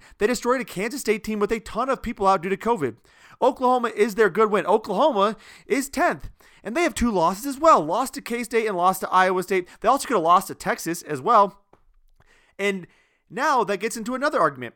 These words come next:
Oklahoma is so high because the committee believes they have improved. It's kind of what I'm gathering, right? The committee believes they have improved, and Spencer Rattler has improved.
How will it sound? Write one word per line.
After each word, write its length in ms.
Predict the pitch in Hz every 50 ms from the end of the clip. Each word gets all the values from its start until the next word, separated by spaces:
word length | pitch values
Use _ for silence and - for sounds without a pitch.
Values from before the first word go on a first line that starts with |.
| _
Oklahoma 760 | - 226 277 - 330 262 226 247 262 254 226 196 160 151 147 - _ _ _ _ _ _
is 180 | - 185 196 196
so 300 | - - 220 233 269 277
high 300 | 247 247 233 208 185 165
because 480 | 151 139 175 165 - 208 202 190 160 151
the 80 | 190
committee 640 | 180 - 170 165 170 220 302 311 277 196 185 185 - _ - _ -
believes 380 | 202 202 196 208 233 208 151
they 100 | 160 185
have 160 | 196 190 170
improved. 500 | 180 165 139 - - 196 156 127 104 - - -
It's 80 | 156
kind 160 | - 302 277
of 60 | 277 240
what 120 | 240 233
I'm 140 | 226 208 170
gathering, 420 | 185 180 156 143 127 117 117 120
right? 220 | 139 160 170 170 - - - _
The 80 | 185
committee 400 | 180 - 196 180 202 262 277 277
believes 560 | 277 277 262 226 214 208 208 202 196 185 - - - - - - -
they 180 | 156 170 202
have 280 | 196 170 175 170 175 156
improved, 680 | 165 151 135 - - - 226 190 151 131 123 123 - - - - - -
and 140 | - 165 151
Spencer 300 | - - 202 196 208 185
Rattler 380 | 156 180 190 185 - 180 175
has 220 | 156 160 160 160 147
improved. 540 | 156 139 - - 185 147 117 104 104 -